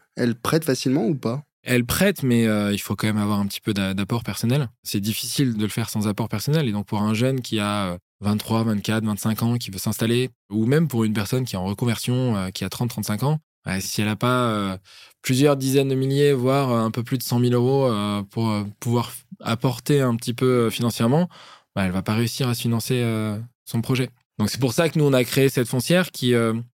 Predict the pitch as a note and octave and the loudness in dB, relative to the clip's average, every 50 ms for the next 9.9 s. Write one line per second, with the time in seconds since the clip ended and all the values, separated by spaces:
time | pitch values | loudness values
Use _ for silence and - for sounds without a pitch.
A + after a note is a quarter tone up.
0 | _ _ - - A2+ A2 - - C#3 C#3 - - - - _ _ _ _ - A#2+ | _ _ -4 -2 -2 -2 2 2 0 0 0 -4 -12 -12 _ _ _ _ 0 2
1 | C3 E3+ - - E3+ C#3 - C#3+ B2 A#2 A2+ A2 - D#3+ G3 G3 _ _ _ _ | 4 4 4 2 0 0 0 0 0 0 0 0 0 -2 -2 -2 _ _ _ _
2 | _ _ - - - A2+ G#2+ G#2+ - - D3 C3 - - A2+ G#2+ A2 A#2+ C3+ E3 | _ _ -8 -2 0 0 0 0 0 -2 -2 -2 0 0 2 2 4 4 4 4
3 | F3 E3 C#3+ A#2+ A2 A2 G2+ A2 G2 - - B2 A#2+ B2 A#2+ - - G#2 G#2 G#2 | 4 4 4 2 0 -2 -4 -6 -6 -2 -2 -2 -2 -2 -4 -6 -8 -8 -6 -6
4 | G#2 - G#2+ - - G2+ G2 G#2 A2 - - A2 G2+ F#2 - G#2+ G#2+ A2 - G#2 | -4 -4 -6 -4 -4 -2 -2 -2 -4 -6 -8 -8 -10 -10 -10 -10 -12 -8 -6 -6
5 | A2 - - G#2+ - - B2 A#2 G#2 G2+ G2+ G2 F#2 G2 F#2+ - F#2+ F#2 F#2 F#2+ | -4 -4 -4 -6 -4 -4 -4 -4 -2 -2 -2 -2 -2 -4 -4 -4 -4 -4 -4 -4
6 | C3+ D#3 _ - - - - - - C3+ C3+ C#3 C3+ B2 A#2+ A2+ - B2 A2+ A#2 | -6 -8 _ -10 -8 -8 -6 -2 0 0 2 2 2 0 0 -2 -2 -2 -2 -2
7 | C3 C#3+ - - - A#2 A2+ A2+ A2 G#2+ A#2+ A#2+ A#2 B2+ B2 - C#3+ C3 C3 A#2 | -2 -4 -8 -10 -8 -6 -4 -4 -2 0 0 0 0 0 0 0 0 0 0 0
8 | B2 A#2+ A#2 - - A2+ C3+ D3 D3+ C#3+ C3 B2 C3 C3+ C#3+ D3 D#3+ D#3+ C#3+ B2+ | 0 0 -2 -2 -2 2 2 2 2 4 2 4 4 4 4 4 4 4 2 2
9 | A#2+ A#2 B2 A#2 B2+ D#3 - - B2 D#3 D3+ - C3+ A#2+ A#2 A#2 A2+ | 0 0 0 0 -2 -2 -2 -2 -2 -2 0 0 2 2 2 2 0